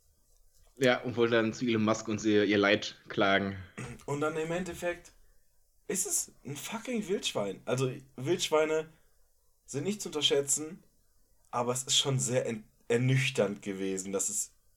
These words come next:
Speaker 2: dann doch nur ein heimisches Tier war und
Speaker 1: Ja.
Speaker 2: kein exotischer, äh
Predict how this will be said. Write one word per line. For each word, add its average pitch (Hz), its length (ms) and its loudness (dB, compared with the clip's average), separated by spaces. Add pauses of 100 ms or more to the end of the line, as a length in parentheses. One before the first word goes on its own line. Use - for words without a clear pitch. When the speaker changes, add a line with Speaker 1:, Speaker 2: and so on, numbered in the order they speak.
(280)
Speaker 2:
dann 107 280 0
doch 127 220 4
nur 120 320 2
ein 104 160 -10
heimisches 110 480 -2
Tier 107 260 -2
war 107 260 0 (480)
und 107 180 -6
Speaker 1:
Ja. 110 60 2
Speaker 2:
kein 113 480 4
exotischer, 107 840 -4 (640)
äh 95 360 0